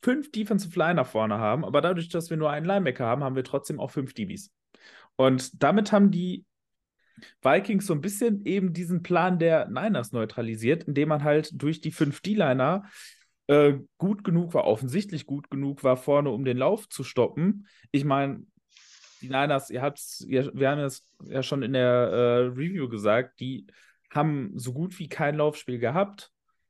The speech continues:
Und auf der anderen Seite, äh, hast du halt immer noch deine fünf D Bs, sodass McCaffrey und Kittel und, äh, wie sie alle heißen,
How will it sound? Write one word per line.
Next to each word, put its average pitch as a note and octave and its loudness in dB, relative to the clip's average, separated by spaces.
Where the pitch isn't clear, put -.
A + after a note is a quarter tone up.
Und C#3 4
auf C3+ 2
der C3+ 4
anderen C#3+ 0
Seite, D3+ 2
äh, - 2
hast D3 2
du D#3+ 0
halt D3 -2
immer G3+ -2
noch A#2+ -6
deine B2+ -4
fünf C3 -8
D B2+ -2
Bs, D#3+ -8
sodass C3+ -2
McCaffrey C#3+ -2
und C3+ -8
Kittel D3+ 0
und, B2+ -4
äh, C3 4
wie C3 4
sie C#3 0
alle A#2+ 0
heißen, D3 -2